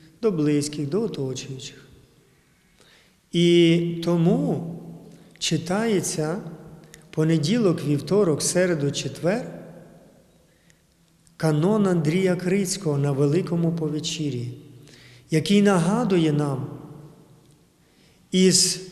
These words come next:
життя церкви, із Священного Писання, які були великі подвиги, щоби спасти душу, але і були великі падіння, через які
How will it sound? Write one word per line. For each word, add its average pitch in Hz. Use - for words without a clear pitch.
життя 165
церкви, 185
із 147
Священного 151
Писання, 165
які 170
були 214
великі 190
подвиги, 160
щоби 143
спасти 156
душу, 160
але 165
і 170
були 165
великі 165
падіння, 165
через 160
які 196